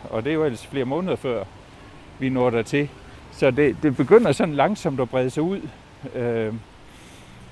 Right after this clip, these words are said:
der, der bliver en masse spændende debatter, som, øh, hvor, hvor både politikere, øh, mediefolk og, og, og andre af dem, vi også, øh,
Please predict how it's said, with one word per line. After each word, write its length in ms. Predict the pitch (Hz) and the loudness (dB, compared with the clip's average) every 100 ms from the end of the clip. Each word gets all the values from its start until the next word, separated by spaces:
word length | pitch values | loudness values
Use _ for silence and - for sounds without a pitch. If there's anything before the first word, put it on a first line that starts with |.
| - - - - - - - | -20 -20 -20 -20 -20 -10 -2
der, 140 | 139 | -2
der 160 | 139 127 | -2 -2
bliver 180 | 156 | 0
en 60 | 139 | 2
masse 240 | 170 - | 0 -2
spændende 360 | 147 180 208 185 | -4 0 2 0
debatter, 480 | 139 127 165 139 113 - - - | -2 0 0 0 -4 -6 -18 -14
som, 360 | - 135 127 | -2 -2 0
øh, 300 | 123 117 117 113 - - - - - - | 0 2 0 -2 -10 -20 -20 -20 -20 -14
hvor, 240 | 135 131 127 | 0 2 2
hvor 180 | 131 127 | 0 2
både 240 | 156 175 | 2 2
politikere, 960 | - 143 180 165 120 117 110 110 110 107 117 127 | 0 -2 0 0 0 0 2 0 0 -4 -10 -8
øh, 300 | 113 110 110 - | -2 -2 -4 -10
mediefolk 760 | 139 170 123 127 - 123 123 | -4 -4 -2 -6 -2 -4 -2
og, 220 | 113 104 95 - - - - - - - - - - - - | -6 -6 -6 -14 -20 -20 -20 -20 -20 -20 -20 -20 -20 -16 -2
og, 340 | 120 117 117 | 0 0 -2
og 140 | 120 | -2
andre 160 | 143 185 | 0 -2
af 80 | 135 | -2
dem, 180 | 160 151 | -2 -2
vi 80 | |
også, 260 | 147 156 151 | -4 -4 -4
øh, 280 | 127 127 | -2 -2